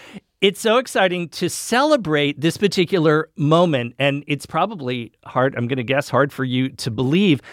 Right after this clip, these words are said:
that this is actually the tenth anniversary of the publication of your book, I Am Dandy. And I do hope listeners have had the chance to listen to our first show from last year, Dandy's Gentlemen of Style from the nineteenth Century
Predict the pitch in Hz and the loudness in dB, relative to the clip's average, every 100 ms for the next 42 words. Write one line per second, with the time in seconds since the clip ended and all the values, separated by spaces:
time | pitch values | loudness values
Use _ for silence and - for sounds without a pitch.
0 | - - 147 196 254 208 165 147 - 151 | -8 -2 0 0 -2 0 2 0 -2 -6
1 | 123 120 - - - 95 - 139 135 123 | -6 -10 -12 -8 -4 -4 -4 -4 -4 -4
2 | 127 139 - 110 117 - 135 143 151 156 | -6 -6 -6 -8 -8 -2 0 0 -2 -6
3 | - 147 143 139 147 143 - 117 113 - | -2 -2 -2 -4 -2 -2 -2 -4 -6 -10
4 | - _ - 131 123 160 143 123 120 - | -20 _ -2 -2 0 -2 0 -2 -2 -6
5 | - - 120 117 123 - 123 127 127 147 | -8 0 2 2 -2 -6 -6 -4 -2 -2
6 | 170 120 92 - _ - - 170 190 175 | -2 -6 -12 -18 _ -20 -8 0 2 2
7 | 240 262 262 208 202 202 165 151 - 151 | 0 0 2 2 2 2 2 2 0 -2
8 | 147 151 - 156 151 - 143 156 175 139 | -2 -2 -2 -2 -2 -2 0 0 0 -4
9 | - 139 131 120 - 240 320 - 123 120 | -2 0 0 0 -6 -8 -6 -4 -4 -4
10 | 135 131 131 135 - 127 117 - 123 147 | -4 -2 0 0 -2 -2 -2 -2 -2 -2
11 | 131 117 104 123 120 156 156 160 - - | -2 -6 -8 -8 -8 -6 -8 -8 -10 -8
12 | 135 139 110 104 107 120 120 127 135 131 | -6 -4 -6 -8 -10 -8 -6 -6 -8 -4
13 | 135 131 139 127 | -4 -2 -2 -4